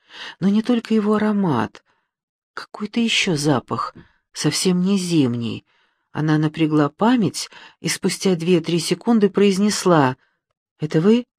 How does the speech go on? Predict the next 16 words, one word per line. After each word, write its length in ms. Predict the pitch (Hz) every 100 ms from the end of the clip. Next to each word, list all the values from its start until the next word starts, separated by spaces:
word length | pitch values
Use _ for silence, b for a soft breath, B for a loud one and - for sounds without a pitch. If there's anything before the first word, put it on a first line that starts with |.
| -
мистер 380 | 135 - 131
Харви?» 540 | 139 147 123 113 107 - _ _ _ _ _ _ _ _ _ _ _
Никто 280 | 156 160 247
не 120 | 247
ответил, 680 | 240 202 165 139 - 135 123 b b b b
но 240 | 143 185 269
через 380 | - 240 214 190
миг 240 | 214 -
раздалось: 840 | 220 190 185 190 139 101 - - - _ _ _ _ _ _ _ _ -
«Я 380 | 147 156 147 -
думал, 500 | 147 135 160 170 180
вы 140 | 151 147
действительно 800 | 143 139 - 156 151 165 160 165
слепая. 760 | - 196 196 190 135 107 98 - _ B B B B B _
Понемножечку 960 | - 190 226 254 302 285 - - 240 233
мошенничаете?» 1400 | 220 214 - - 254 440 440 - 180 135 - 131 120